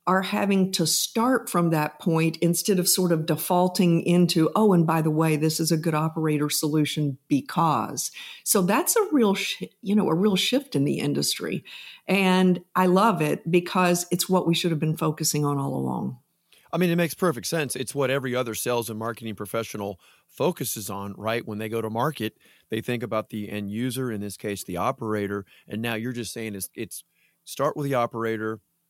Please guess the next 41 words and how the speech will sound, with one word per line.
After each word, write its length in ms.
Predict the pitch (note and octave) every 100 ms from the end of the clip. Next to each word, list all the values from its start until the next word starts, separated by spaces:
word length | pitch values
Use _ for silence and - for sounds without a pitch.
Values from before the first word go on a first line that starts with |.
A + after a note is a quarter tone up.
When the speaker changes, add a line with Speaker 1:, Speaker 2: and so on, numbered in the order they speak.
| _ _ _
Speaker 2:
and 180 | G#2+ G#2
what 100 | B2
do 60 | C3+
they 160 | B2
need? 280 | A#2+ A2 G#2+
And 160 | G2+ G2
then 120 | G2
you 80 | G2+
just 200 | G2 -
kind 160 | G#2
of 60 | G2
work 220 | G2 G2 _
back 280 | G2+ F2+ F2
from 300 | - F#2+ F2+
there. 300 | G2+ G2 E2+ _ _ -
So 480 | - C3 A#2 A2 - _ _ _
kind 160 | - D3+
of 80 | B2+
off 180 | C#3+
the 60 | -
cuff, 280 | - A2+ -
what 120 | A#2+
do 80 | A#2+
you 80 | A#2
think 320 | B2+ A2+ A2+
are 100 | G#2+
some 240 | - A2+
of 80 | G#2+
the, 100 | G2+
you 360 | G2 F#2 F2+ G#2
know, 80 |
top 240 | F#2 A2 -
two, 180 | A#2 A2
three 220 | G#2 G#2+
things 420 | A2+ A2 A2 G2
that 180 | G2+ F2+
you're 200 | A#2 D3
hearing 500 | A#2 G#2+ G2 F#2+ F#2+ _ _ -
that 140 | G#2
operators 560 | G#2+ G#2 G2+ G2+ G2 F#2
are 340 | - G2 F2+